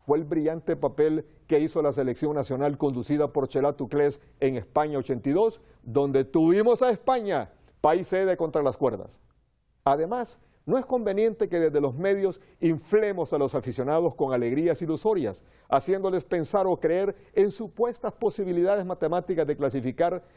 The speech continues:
a costa de golear a los suizos y de que Francia arrase con los ecuatorianos. Esto es como pensar que un condenado a la guillotina salvará el pellejo a escasos milésimos de segundo en que la navaja se aproxima a la cabeza.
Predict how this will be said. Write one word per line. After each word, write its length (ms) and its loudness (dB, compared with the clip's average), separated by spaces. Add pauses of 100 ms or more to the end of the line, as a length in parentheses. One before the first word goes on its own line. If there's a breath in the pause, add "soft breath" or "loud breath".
(200 soft breath)
a 160 0
costa 320 0
de 80 0
golear 320 2
a 60 0
los 120 -4
suizos 360 -4 (160 soft breath)
y 100 2
de 160 2
que 140 -2
Francia 380 0
arrase 360 0
con 140 0
los 100 -2
ecuatorianos. 720 -2 (440)
Esto 300 4
es 40 -2
como 260 2
pensar 500 2 (240 soft breath)
que 100 4
un 140 2
condenado 500 2
a 20 6
la 100 2
guillotina 580 0 (180 soft breath)
salvará 480 2
el 140 0
pellejo 480 2
a 40 2
escasos 460 -2
milésimos 540 0
de 100 0
segundo 520 0 (180 loud breath)
en 180 4
que 140 0
la 100 2
navaja 380 0
se 80 0
aproxima 460 0
a 20 2
la 100 2
cabeza. 420 -4